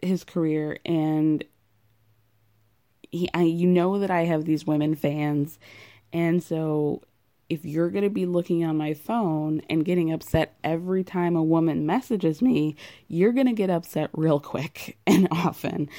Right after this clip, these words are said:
And I think that's very true, and it's a very good point. Like, he is in the entertainment industry, whether it's small potatoes or not, he has fans.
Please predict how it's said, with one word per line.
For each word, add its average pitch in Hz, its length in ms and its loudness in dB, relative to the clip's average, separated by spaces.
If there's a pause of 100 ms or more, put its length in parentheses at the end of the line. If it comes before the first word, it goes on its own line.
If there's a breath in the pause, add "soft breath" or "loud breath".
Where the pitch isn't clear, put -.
(240 loud breath)
And 214 100 -2
I 226 80 0
think 277 160 0
that's 269 180 -2
very 226 760 -4
true, 285 340 -2
and 156 100 0
it's 170 200 -2
a 190 60 -2
very 190 280 -4
good - 160 -8
point. - 240 -4
Like, 185 200 -6 (480 loud breath)
he 240 180 -2
is 247 140 -2
in 220 140 0
the 214 180 -2
entertainment 185 640 -2
industry, 180 560 -2
whether 170 340 2
it's 160 140 -6
small 175 280 0
potatoes 170 540 -2
or 156 120 0
not, 175 340 -2 (280 loud breath)
he 175 240 -2
has 156 340 -8
fans. 214 580 0